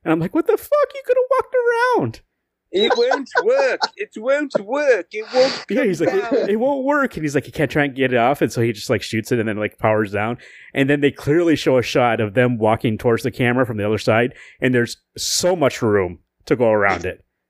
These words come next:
Speaker 1: It, it literally is like if, uh, on a road, if we just block, like, the middle and you could be like, "Okay, just go on the side here, on the sidewalk. I don't know what the fuck you're trying to do here." I, I, I was so fucking, like, that's the number one thing is that it,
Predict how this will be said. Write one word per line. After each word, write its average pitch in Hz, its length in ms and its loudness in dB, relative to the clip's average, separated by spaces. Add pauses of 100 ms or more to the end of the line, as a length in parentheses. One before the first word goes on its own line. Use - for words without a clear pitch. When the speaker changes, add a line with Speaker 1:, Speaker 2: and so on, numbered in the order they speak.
(280)
Speaker 1:
It, 180 180 2
it 190 220 0
literally 160 440 4
is 127 160 0
like 117 320 2 (280)
if, 131 240 0 (120)
uh, 147 40 2
on 123 260 2
a 113 60 4
road, 117 240 2
if 104 100 -2
we 117 80 2
just 110 240 -6
block, 110 240 0
like, 107 160 0
the 110 100 0
middle 107 300 0
and 101 80 -4
you 98 60 -6
could 113 140 -8
be 101 60 -8
like, 101 140 -6
"Okay, 175 180 -2
just - 120 -6
go 139 80 -4
on 131 40 -6
the 123 60 -6
side 147 300 -2
here, 107 280 -6
on 127 60 -8
the 113 60 -6
sidewalk. 123 400 0
I 131 60 -4
don't 139 60 -4
know 131 60 -4
what 113 120 -6
the 120 100 -8
fuck - 100 -10
you're 127 120 -4
trying 117 240 -4
to 131 60 -4
do 156 60 -6
here." 107 260 -4 (1080)
I, 135 240 2
I, 127 120 2 (100)
I 135 60 2
was 127 240 0
so 127 400 2
fucking, 110 500 -2
like, 104 200 -6 (540)
that's - 260 0
the 135 260 -2
number 127 280 4
one 107 160 0
thing 101 240 0
is 92 120 -6
that 101 260 -2 (220)
it, 113 260 -4